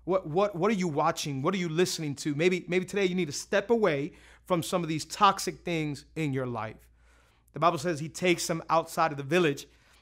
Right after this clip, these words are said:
and then he does something wild. He does something crazy. Jesus, he spits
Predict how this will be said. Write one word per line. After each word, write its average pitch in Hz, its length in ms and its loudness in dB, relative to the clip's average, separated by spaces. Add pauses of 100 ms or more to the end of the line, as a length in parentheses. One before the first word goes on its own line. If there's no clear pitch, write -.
and 175 100 4
then 262 80 10
he 311 80 8
does 233 220 2
something 165 340 -4
wild. 139 360 2
He 165 80 -4
does 175 200 -2
something 151 240 -6
crazy. 131 520 -4 (500)
Jesus, 170 640 0 (180)
he 180 140 -4
spits - 640 0